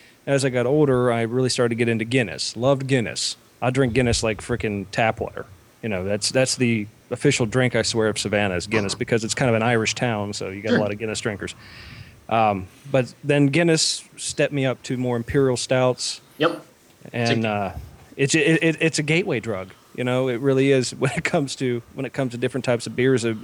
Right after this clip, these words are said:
Speaker 1: it's, a lot of people still don't realize crafting of beer is just as complex, if not more so, than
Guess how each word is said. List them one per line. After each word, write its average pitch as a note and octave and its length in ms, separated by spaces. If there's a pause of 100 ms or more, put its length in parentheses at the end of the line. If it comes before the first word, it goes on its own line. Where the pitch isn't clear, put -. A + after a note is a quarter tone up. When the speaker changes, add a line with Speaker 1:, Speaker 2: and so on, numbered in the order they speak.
Speaker 1:
it's, - 280 (680)
a D3+ 80
lot D3 180
of - 80
people C3 440
still D3+ 320
don't C3+ 180
realize B2 540 (640)
crafting C#3+ 480
of A2+ 180
beer C3+ 360 (320)
is A2 200
just D3 360
as C3+ 80
complex, C#3+ 580
if C3+ 120
not B2+ 180
more E3+ 240
so, A#2+ 420
than B2 420